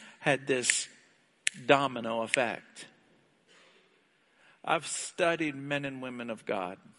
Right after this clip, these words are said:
I've studied families that have broken apart and then all of a sudden they come back together again. I've studied husbands and wives that don't ever want to see each other again and all of a sudden they fall in love. How does this happen?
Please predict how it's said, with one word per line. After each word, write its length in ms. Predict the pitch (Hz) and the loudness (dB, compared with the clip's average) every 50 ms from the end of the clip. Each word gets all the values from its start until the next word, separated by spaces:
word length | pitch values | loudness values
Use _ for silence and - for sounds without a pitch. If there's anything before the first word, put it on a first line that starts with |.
| _ _ _ _ _ - - - - - | _ _ _ _ _ -20 -20 -20 -6 -2
I've 180 | 143 147 143 - | 0 0 0 -2
studied 640 | - - - - - 196 185 185 175 175 165 143 - | -6 -8 -8 0 2 4 4 4 4 2 0 0 -4
families 920 | - - - 151 151 151 147 139 127 120 110 90 80 - - - - - - - - - - | -2 0 2 4 4 4 2 0 -4 -6 -6 -6 -8 -8 -8 -8 -8 -8 -10 -14 -16 -4 4
that 240 | - 143 131 - - - - | 6 6 6 6 2 -4 -4
have 380 | - 147 151 127 113 117 113 - | 0 0 0 0 0 -6 -12 0
broken 400 | - 143 151 151 143 - 151 143 | 2 4 4 4 2 0 -4 -6
apart 460 | 127 - - - 156 151 135 110 - | -6 -6 -2 2 4 4 4 4 2
and 120 | - 117 120 | 0 -2 -2
then 140 | 120 120 | 0 0
all 140 | 131 131 123 | 0 0 0
of 80 | 117 127 | -2 -2
a 40 | 123 | -4
sudden 280 | - - 143 135 127 | 0 2 2 2 2
they 100 | 117 117 | 0 -2
come 260 | 110 - - 139 123 | -2 -2 -4 -4 -2
back 220 | 117 117 117 - - | 0 -2 -2 -2 -6
together 460 | - 110 113 110 113 113 104 104 107 | -4 0 2 2 2 2 0 -2 -4
again. 320 | 104 104 101 107 - - - - - - - - - - | -4 -4 -6 -6 -8 -10 -14 -14 -14 -12 -12 -12 -2 2
I've 180 | - 143 151 - | 2 2 2 2
studied 640 | - - - - - 208 190 196 190 175 170 151 139 | 0 -2 -2 2 6 8 8 8 6 4 2 0 0
husbands 640 | - - 170 175 170 147 139 139 151 151 143 135 143 | 2 4 4 6 4 4 0 -2 -2 -2 -2 -2 -2
and 160 | 139 135 135 | -2 0 2
wives 360 | 143 143 143 143 131 120 - | 2 4 4 2 2 0 0
that 160 | 131 120 - | 0 0 2
don't 200 | - 135 147 151 | 2 0 2 2
ever 180 | 151 147 139 143 | 2 2 2 0
want 200 | 143 139 139 143 | -2 0 -2 -2
to 60 | 139 | 0
see 300 | - - - - 165 151 | 0 -2 -2 -2 -2 -2
each 220 | 147 143 - - | -2 -2 0 2
other 240 | 127 120 120 120 110 | 2 2 2 2 0
again 380 | 110 110 110 113 107 101 92 90 - - - - - | 0 0 0 -2 -2 -2 -4 -6 -10 -12 -12 -6 -4
and 100 | - 127 | -2 0
all 120 | 131 135 | 0 0
of 60 | 131 120 | -2 -2
a 20 | |
sudden 220 | - - 143 135 | 0 0 0 2
they 120 | 127 123 123 | 0 -2 -4
fall 320 | - - 135 131 123 120 | -2 0 0 0 0 0
in 60 | 117 | -2
love. 280 | 117 120 123 113 104 - - - - - | -2 -2 -2 -2 -2 -4 -10 -14 -16 -10
How 320 | - - - 170 190 208 208 | -6 -2 0 0 0 0 0
does 340 | 180 190 190 185 165 143 - | 2 2 4 4 2 0 -2
this 280 | - 156 160 147 - | -2 -2 -2 -2 -4
happen? 580 | - - - 175 156 - - - 139 - - | -6 -2 -2 -2 -2 0 -2 -4 -4 -4 -8